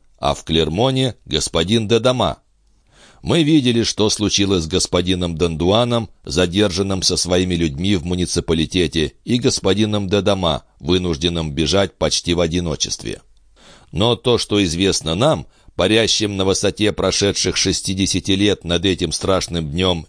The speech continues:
и имеющим перед глазами рассказ о каждом из актеров этой великой драмы, было еще скрыто от господина де Шуазеля пеленой настоящего.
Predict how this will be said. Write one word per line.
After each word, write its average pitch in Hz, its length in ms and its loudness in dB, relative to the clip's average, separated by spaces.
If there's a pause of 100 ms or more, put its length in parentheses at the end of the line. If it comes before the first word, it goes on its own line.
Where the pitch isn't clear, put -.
(100)
и 107 200 0
имеющим 95 580 -2
перед 87 280 -2
глазами 90 500 2
рассказ 87 640 0
о 90 160 2
каждом 82 500 0
из 76 100 -2
актеров 87 540 0
этой 80 240 -2
великой 80 420 -2
драмы, 87 520 0 (500)
было 160 280 2
еще 156 320 2
скрыто 151 500 2
от 82 100 -2
господина 92 640 0
де 92 100 0
Шуазеля 95 720 2
пеленой 98 480 0
настоящего. 110 1000 0